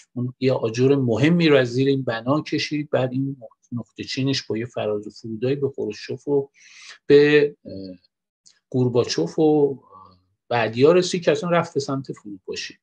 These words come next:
حالا با این دید و هاشمی می‌تونه این نقش رو یه مقدار ایفا کنه. هاشمی تو مجلس خبرگان، اه، اولیه، یعنی انتقال از رهبر اول به دوم، اجماع ساز بود، یعنی می‌تونست دو سوم رأی رو بگیره،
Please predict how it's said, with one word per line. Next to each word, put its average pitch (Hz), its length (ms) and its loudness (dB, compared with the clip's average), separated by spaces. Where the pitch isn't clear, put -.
حالا 190 160 0
با 160 320 4
این 214 320 2
دید 208 500 -2
و 120 460 -4
هاشمی 143 420 2
می‌تونه 190 340 -4
این 175 160 -4
نقش 160 200 -4
رو 165 100 -2
یه 165 60 0
مقدار 151 240 -2
ایفا - 380 -8
کنه. - 180 -16
هاشمی 135 380 -6
تو - 140 -14
مجلس 117 420 -8
خبرگان، 120 640 -2
اه، 110 160 -4
اولیه، 113 1120 0
یعنی 113 200 -6
انتقال 117 420 0
از 131 140 2
رهبر 113 360 -2
اول 113 320 -8
به 113 140 -10
دوم، 123 440 -4
اجماع 120 440 -2
ساز 143 440 0
بود، 107 180 -8
یعنی 120 160 -4
می‌تونست 143 360 -10
دو 156 100 2
سوم 156 460 2
رأی 143 320 4
رو 143 100 2
بگیره، 120 400 -6